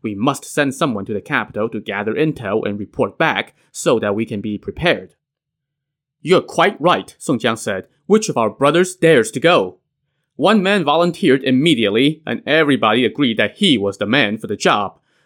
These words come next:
This was Daizong, the magic traveler. "Conducting recon is your specialty," Song Jiang said, "but you could use a helper." Li Kui, the Black Whirlwind, immediately jumped up and said, "I'll go with him."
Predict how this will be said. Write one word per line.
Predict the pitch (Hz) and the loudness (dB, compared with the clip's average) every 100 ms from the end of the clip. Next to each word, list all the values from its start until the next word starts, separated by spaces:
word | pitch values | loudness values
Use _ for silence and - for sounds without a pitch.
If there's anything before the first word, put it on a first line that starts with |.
| - | 0
This | 214 135 107 | 4 4 2
was | 98 - | -6 -2
Daizong, | 143 104 151 180 175 | -2 0 0 -2 -4
the | |
magic | 101 92 101 113 | -6 -6 -10 -10
traveler. | - 175 120 101 90 _ _ _ _ _ _ _ | -2 -2 -2 -4 -8 _ _ _ _ _ _ _
"Conducting | - 117 110 113 135 | -14 -6 -2 -2 0
recon | 131 180 196 104 110 | 0 0 0 -2 2
is | 170 143 - | 2 2 0
your | 107 | -6
specialty," | - 196 185 104 - 85 78 | 0 -2 0 -6 -8 -16 -10
Song | 156 113 | -8 -4
Jiang | 107 104 | -4 -4
said, | 110 98 _ _ _ - | -6 -6 _ _ _ -6
"but | 101 | -4
you | 151 | -2
could | 208 120 123 | -2 -2 0
use | 202 104 | -2 -2
a | |
helper." | 101 175 - 104 120 _ _ _ _ _ _ | 0 -2 0 -2 -2 _ _ _ _ _ _
Li | - 120 | -8 -6
Kui, | - 165 | 2 2
the | 156 | 2
Black | 165 170 - | 2 0 2
Whirlwind, | 247 214 131 135 147 | 4 6 6 4 2
immediately | 123 147 226 160 117 117 | 0 4 4 4 2 0
jumped | 117 160 131 | 0 0 0
up | 147 | 0
and | 117 | -2
said, | - 120 113 - | 0 -2 -2 -4
"I'll | 143 214 | 2 2
go | 175 131 | 4 2
with | 117 113 | 2 0
him." | 143 196 | 2 2